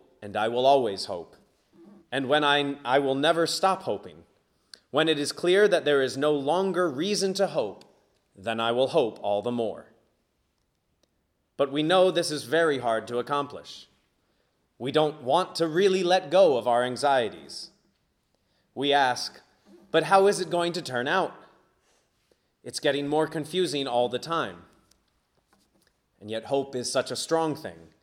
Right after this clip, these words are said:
because it is hope in the face of almost everything not presenting human reason for hope.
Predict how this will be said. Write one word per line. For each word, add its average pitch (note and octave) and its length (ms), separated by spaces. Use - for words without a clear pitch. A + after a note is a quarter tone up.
because D3+ 300
it D#3 80
is D3+ 140
hope F3 300
in D3+ 120
the D3 80
face D#3+ 340
of C3+ 100
almost C#3+ 520
everything C#3 760
not E3 300
presenting D3+ 640
human F3 340
reason A#2 400
for A2+ 200
hope. F2 320